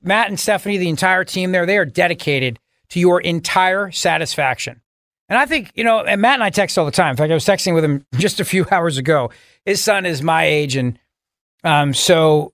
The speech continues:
the, the Kellys, uh, and, uh, they bring their son over. We play with them. They're great people, Matt and Stephanie.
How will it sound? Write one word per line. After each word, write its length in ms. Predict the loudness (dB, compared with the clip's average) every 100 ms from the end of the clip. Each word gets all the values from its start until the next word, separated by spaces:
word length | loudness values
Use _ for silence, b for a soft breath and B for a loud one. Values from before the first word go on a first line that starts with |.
| -6
the, 300 | -4 -4 -6
the 100 | -4
Kellys, 580 | -2 -2 -2 -4 -2
uh, 280 | 0 2 2
and, 320 | 2 0 -2 -4
uh, 320 | -2 -2 -2 -4
they 200 | -2 0
bring 200 | 0 2
their 140 | 2
son 240 | 0 0 2
over. 340 | 2 2 0
We 100 | 0
play 260 | 0 0 2
with 140 | 2
them. 280 | 2 2 -2
They're 80 | 0
great 220 | -2 0
people, 320 | -2 -2 -2
Matt 180 | 0 0
and 100 | -2
Stephanie. 480 | -2 -2 -2 -2